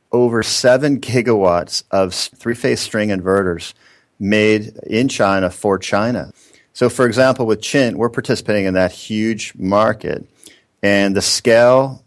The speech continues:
economies we get are transferred into the U L products, and there's a lot of leverage between the U L and I E C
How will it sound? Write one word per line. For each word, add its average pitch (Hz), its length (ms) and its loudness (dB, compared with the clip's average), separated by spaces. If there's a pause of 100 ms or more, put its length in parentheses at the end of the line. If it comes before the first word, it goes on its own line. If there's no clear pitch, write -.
(140)
economies 107 640 0
we 120 240 0
get 87 420 2 (580)
are 104 220 4
transferred 107 800 -6
into 110 680 -6
the 95 180 -8
U 95 280 -2
L 131 220 2
products, 90 680 -2
and 90 140 -4
there's 92 120 -2
a 92 60 -2
lot 92 280 4
of 131 60 4
leverage 95 500 -2
between - 280 -16
the 92 80 -10
U 95 240 -6
L 95 220 -4
and 82 120 -14
I 92 180 -6
E 95 120 -10
C 92 360 -12